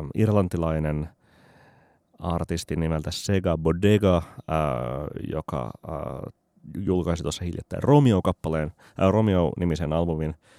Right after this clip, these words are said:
Ää, Sega Bodega on erityisesti sitten tuossa ollut, ollut varsinkin siis Daniel Harlen ja, tota, ää, Karolin Polacekin liepeillä, mutta se levy on, on varsin hyvä ja, ja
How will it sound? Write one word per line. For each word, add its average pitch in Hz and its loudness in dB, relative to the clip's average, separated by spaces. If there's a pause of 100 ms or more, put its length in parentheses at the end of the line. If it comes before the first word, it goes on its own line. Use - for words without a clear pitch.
(640)
Ää, 73 -2 (420)
Sega 85 -4
Bodega 80 -4
on 71 -6
erityisesti 80 -8
sitten - -20
tuossa - -10
ollut, 82 -8 (140)
ollut 80 -8 (420)
varsinkin 107 -4
siis 95 -4
Daniel 85 0
Harlen 80 -4
ja, 71 -6
tota, 76 -8 (360)
ää, 76 -10
Karolin 78 -4
Polacekin - 0 (680)
liepeillä, 82 2
mutta 76 -8 (140)
se 101 -2
levy 135 0
on, 101 -4
on 104 0
varsin 110 0
hyvä 123 2
ja, 85 0
ja 82 -6